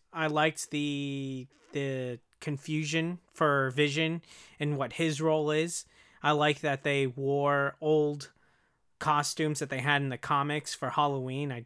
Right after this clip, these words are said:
enjoyed that fact. I'm, I'm very curious to see how the world, how their, their dimension is set up, how they got there, why they got there, 'cause this is after Endgame. So the,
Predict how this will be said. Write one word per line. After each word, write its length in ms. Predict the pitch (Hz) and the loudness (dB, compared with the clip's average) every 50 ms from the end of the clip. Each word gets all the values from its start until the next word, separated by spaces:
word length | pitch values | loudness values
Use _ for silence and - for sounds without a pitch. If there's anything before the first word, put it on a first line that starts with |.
| - - | -10 -8
enjoyed 480 | 139 143 135 - 147 147 143 131 127 | -6 -4 -4 -2 -2 -2 -2 -4 -4
that 260 | 127 123 131 139 - | -6 -8 -8 -8 -8
fact. 320 | - 147 139 147 143 - 139 | -8 -6 -6 -6 -6 -6 -10
I'm, 160 | 127 123 - - - - - - - - | -10 -10 -12 -16 -20 -20 -20 -20 -6 -2
I'm 120 | 151 156 | 2 4
very 200 | 170 175 196 185 | 6 6 6 6
curious 440 | 175 - - 180 175 175 180 170 - | 2 0 0 2 2 2 2 0 -2
to 100 | - 139 | -4 -6
see 500 | - - - 160 156 156 151 147 139 - _ _ _ _ _ | -6 -4 -4 -2 -2 -2 -2 -4 -4 -8 _ _ _ _ _
how 280 | - - - 170 170 175 | -2 4 4 6 6 4
the 160 | 165 165 160 | 2 0 -2
world, 560 | 147 147 151 156 156 156 160 156 151 - - - | -2 -2 0 2 2 2 2 0 -4 -8 -10 -10
how 260 | - - 180 180 180 175 | -2 2 4 4 4 2
their, 500 | 156 160 156 151 151 147 143 139 135 - _ - _ _ _ _ - | 2 2 2 2 4 2 2 0 -2 -6 _ -20 _ _ _ _ 0
their 180 | 160 151 147 | 0 2 2
dimension 720 | 135 143 151 143 139 139 143 151 147 139 - - 147 139 131 | 2 2 0 0 0 0 0 -2 -2 -4 -4 -4 -4 -6 -6
is 160 | 123 120 - | -6 -6 -4
set 280 | - - - 165 156 139 | -4 0 2 2 2 2
up, 260 | 143 160 156 - - | 2 0 -2 -2 -6
how 300 | - - - 147 147 151 | -8 -4 0 0 0 2
they 100 | 151 151 | 0 0
got 300 | 139 147 147 143 143 139 | 0 0 0 0 0 0
there, 160 | 156 143 139 | 0 0 0
why 300 | 135 127 - - 139 139 | -2 -2 -2 0 0 0
they 100 | 143 147 | 0 0
got 240 | 135 147 143 139 139 | 0 0 -2 -2 -2
there, 120 | - 139 127 | -4 -6 -8
'cause 200 | - 147 131 - | -6 -8 -6 -4
this 220 | 190 196 - - | -2 0 0 0
is 140 | 226 196 160 | 0 2 2
after 320 | 151 160 151 - - 139 | 4 2 2 2 -2 -6
Endgame. 560 | 120 143 147 151 143 135 127 127 127 127 123 - - - - - - _ | -4 -2 -2 -2 -2 -2 -4 -6 -6 -8 -10 -12 -16 -20 -20 -20 -18 _
So 720 | - - - 170 160 156 151 151 147 147 143 139 131 135 - _ _ _ _ _ _ _ _ _ _ _ - | -4 0 2 4 4 4 4 4 2 2 2 0 -2 -4 -8 _ _ _ _ _ _ _ _ _ _ _ -14
the, 320 | 170 160 165 165 147 | -6 -4 -2 -2 -2